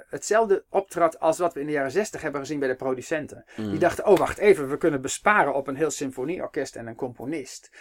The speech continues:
Speaker 1: Wanneer we een rockmuzikus vragen, en zelfs een stap daarna: ach, we vegen gewoon allemaal popnummertjes bij elkaar en die proppen we in een film en we hebben helemaal geen score meer nodig." En dat gebeurde dus in de jaren zeventig ook door het, eh,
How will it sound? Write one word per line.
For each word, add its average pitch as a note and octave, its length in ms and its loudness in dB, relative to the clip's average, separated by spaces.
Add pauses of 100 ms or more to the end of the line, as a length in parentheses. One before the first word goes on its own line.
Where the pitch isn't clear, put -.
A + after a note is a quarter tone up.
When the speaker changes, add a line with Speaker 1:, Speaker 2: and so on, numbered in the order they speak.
(160)
Speaker 1:
Wanneer D3+ 220 0
we B2 60 -6
een B2+ 140 -4
rockmuzikus G3 720 0
vragen, B2 580 -4 (280)
en D#3 180 0
zelfs C#3+ 380 0
een C#3 140 -6
stap - 300 0
daarna: D3+ 440 2 (160)
ach, - 160 -2
we D3+ 120 -4
vegen D3+ 380 0
gewoon C#3+ 220 -2
allemaal C#3+ 360 2
popnummertjes D3 840 -4
bij C3 180 -4
elkaar A#2 320 -2
en C3 80 -2
die C3 80 -2
proppen C3+ 340 -2
we C3 80 -4
in C3 80 -6
een C3+ 80 -8
film G3 240 -2
en C3 80 -4
we C3 60 -2
hebben C3 180 -4
helemaal A#2+ 200 -12
geen - 100 -16
score F3+ 220 -2
meer C3 120 -8
nodig." B2+ 500 -10 (460)
En - 100 -8
dat A3 140 0
gebeurde G#3 400 2
dus F3 140 0
in E3 100 -2
de D3 80 -2
jaren C3+ 280 -2
zeventig F3+ 440 -4
ook D#3+ 440 0 (280)
door A3 320 8
het, - 300 -6
eh, D3+ 140 -4